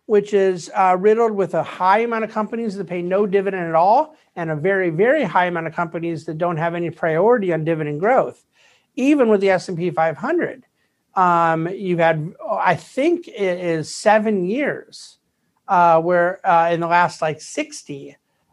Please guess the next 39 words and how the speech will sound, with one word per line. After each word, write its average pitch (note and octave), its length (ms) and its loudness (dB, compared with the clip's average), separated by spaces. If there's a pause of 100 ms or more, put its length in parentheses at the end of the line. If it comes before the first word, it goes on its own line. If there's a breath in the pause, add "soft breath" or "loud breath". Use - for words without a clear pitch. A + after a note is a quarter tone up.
(120)
where F3 420 2
the E3 300 0 (200)
dividend G3+ 440 2
level F3+ 360 4
of D#3+ 60 0
one G3 260 2
year D#3+ 200 -2
went D3+ 260 -2
down E3+ 400 0
based D#3 380 -4
versus D#3+ 840 -4
the D#3+ 80 -6
year D#3 220 0
before. A3+ 640 -2 (400)
So F3+ 280 4
that E3+ 240 0
e-, G#3+ 220 0
in F3+ 240 0
the F3 80 -2
vast B3+ 420 2
majority F#3+ 680 2
of D#3+ 120 -4
years F3+ 400 2
where E3+ 80 -4
the E3 100 -2
S E3+ 160 -2
and F#3 80 -6
P F3 80 -2
five D#3+ 220 0
hundred E3 240 -2
is C3+ 160 -12
down, F3 500 -2 (380 soft breath)
its F3+ 240 -2
overall E3 420 4
dividend D#3 540 0
has D3+ 100 -6
still D3 300 -4
gone C#3 240 -4
higher. D#3+ 480 -4